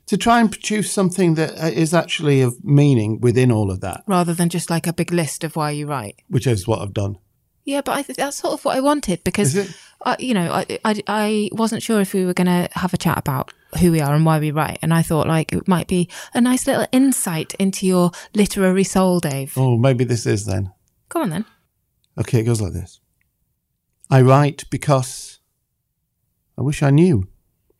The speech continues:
Speaker 1: It's a curse. It's a joy. It's all my nightmares in one sweet release. It's every bully, every kiss, every fall and bounce and tear in the scratch of a nib and page. It's because of you.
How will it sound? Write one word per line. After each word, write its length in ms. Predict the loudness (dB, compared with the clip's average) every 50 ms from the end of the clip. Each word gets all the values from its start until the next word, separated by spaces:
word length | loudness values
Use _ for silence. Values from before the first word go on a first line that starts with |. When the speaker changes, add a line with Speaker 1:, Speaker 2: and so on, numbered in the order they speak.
| _ _ _ _ _ _ _ _ _ _ _ _ _ _ _ _ _ _ _ _ -4
Speaker 1:
It's 200 | -4 -2 -2 -4
a 40 | -4
curse. 580 | 2 2 2 4 4 0 -2 -4 -10 -18 _ _ _ _ _ _ _ _ _ _ _ _ _ -4
It's 220 | -4 -4 -2 -2
a 40 | -4
joy. 460 | -2 0 0 0 2 0 0 -2 -8 _ _ _ _ _ _ _ _ _ _
It's 120 | -6 0
all 120 | 2 4 4
my 140 | 6 6 6
nightmares 560 | 4 4 2 2 0 2 2 2 2 2 0
in 100 | -2 0
one 180 | 0 2 0 0
sweet 320 | -2 0 -2 -2 0 0
release. 540 | -4 -4 -4 -4 -6 -6 -8 -12 -20 -20 _ _ _ _ _ _ _ _ _ _ _ -12
It's 180 | -12 -10 -2 0
every 240 | 0 0 0 -2 -2
bully, 520 | 0 -2 -2 0 0 0 -2 -2 -6 _ _ _ _ _ _ _ _ _ _ _ -10
every 200 | -8 -8 -8 -8
kiss, 360 | -4 -2 0 0 0 0 -2
every 180 | -4 -2 -2 -4
fall 400 | -4 0 2 4 4 4 4 2
and 140 | 2 0 2
bounce 380 | 0 2 2 2 0 0 0
and 160 | -4 -4 -4 _ _ -14
tear 420 | 0 2 4 4 4 2 2 -2 -6 _ _ _ _ _ _ _ _ _ _ _ _ _ -20 _ _ -2 2
in 120 | 4 4
the 60 | 4
scratch 480 | 2 -2 0 2 4 4 4 2 -2 -4
of 120 | -2 2
a 20 | 4
nib 260 | 4 4 4 2 4
and 220 | 4 2 2 2
page. 580 | -2 -2 0 0 0 0 -2 -4 -8 -16 -18 _ _ _ _ _ _ _ _ _ _ _ _ _ _ _ _ _ -6
It's 120 | -6 -6 -4
because 320 | -4 -2 -2 0 0 0
of 80 | 0 0
you. 380 | 2 2 2 2 0 -2 -6